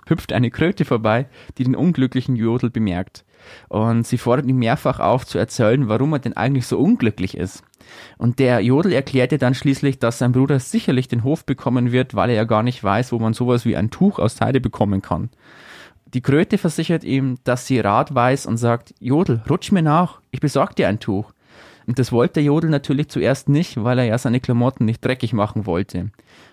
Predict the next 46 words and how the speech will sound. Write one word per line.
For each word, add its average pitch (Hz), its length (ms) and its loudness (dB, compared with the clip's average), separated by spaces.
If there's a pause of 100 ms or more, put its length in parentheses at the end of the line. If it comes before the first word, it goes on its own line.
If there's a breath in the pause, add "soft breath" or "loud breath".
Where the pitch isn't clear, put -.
Aber 127 300 0
irgendwann 143 500 0
hat 139 180 -2
die - 80 -8
Kröte 147 320 -2
dann 127 160 0
den 135 140 2
Jodel 131 260 2
auch 113 140 2
so 120 180 -2
weit 110 260 2
und 117 60 -4
er 117 140 0
rutscht - 240 -2
ja 123 80 0
bis 139 240 -2
in 123 160 -4
den 113 180 -2
Wald 110 240 2
hinein 110 440 -2
hinterher, 104 600 -4
also - 240 -6
auf - 120 -2
dem 120 140 -2
Hintern. 110 420 -2 (640 loud breath)
Und 107 240 -4
dort 156 320 0
angekommen, 135 640 2
den 117 100 0
Hintern 220 340 2
voller 147 300 0
Schlamm, 123 460 0
sitzt - 260 -6
er 135 80 2
auf 131 80 -2
einmal 135 240 0
vor 120 160 -4
einem 113 160 0
wunderschönen 135 760 0
Haus. 110 360 0
Die - 120 -14
Tür 185 280 -4
öffnet 143 380 -4
sich 139 180 -4
sofort - 380 -6
automatisch. 104 800 -2